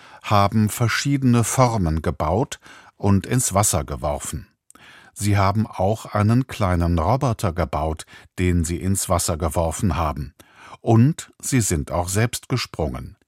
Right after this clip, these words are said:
So haben sie erforscht, wie man am besten springt. Am besten machen es Menschen aus Neuseeland. Die Ureinwohner von Neuseeland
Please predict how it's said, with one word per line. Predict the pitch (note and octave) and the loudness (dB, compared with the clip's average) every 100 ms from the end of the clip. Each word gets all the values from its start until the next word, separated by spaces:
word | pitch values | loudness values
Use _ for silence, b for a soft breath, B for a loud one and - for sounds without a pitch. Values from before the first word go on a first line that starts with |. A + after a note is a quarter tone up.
| _ _ B B | _ _ B B
So | - A#2 C3+ D#3 | -4 0 2 2
haben | A2+ G#2 - G2+ | 2 2 2 0
sie | D#2 F#2 | 0 -2
erforscht, | F#2 D#2+ - G#2+ G#2+ C3 - - b b | -2 -4 -2 0 0 -2 -6 -12 b b
wie | - F#2+ F#2 | -4 0 2
man | E2 F2 G2 - | 4 2 0 -2
am | C#3+ C#3 | 0 2
besten | B2 G2 - - C2+ | 2 0 0 -6 -8
springt. | - - E2 C#2 B1+ - - _ _ B B B | -8 -8 -8 -8 -12 -16 -20 _ _ B B B
Am | D#2 D2+ | -4 0
besten | G#2+ B2 - B2+ B2+ C#3 B B | 0 0 0 0 0 -2 B B
machen | F2 E2+ G#2 G2+ | 0 2 0 -2
es | A#2 - | -2 -2
Menschen | D#2+ C#2+ - G2+ G2 - | -2 -2 -4 -2 -2 -4
aus | - A#2 A#2 - | -2 0 0 0
Neuseeland. | A#2+ C3 A#2 C#3 B2+ C#2 B1 - - _ _ _ _ _ _ B B B B B - | 2 2 0 0 0 -4 -8 -14 -18 _ _ _ _ _ _ B B B B B 2
Die | A2 A#2 | 4 4
Ureinwohner | - D#3 E3 - D#2+ D2 D2 E2+ F#2+ A#2 C3+ | 2 2 2 0 -2 -2 -2 0 2 2 0
von | - E2 D#2+ | -2 -2 0
Neuseeland | D#2+ E2+ - G#2+ A2 G#2+ A2 - | 0 0 0 0 2 4 2 0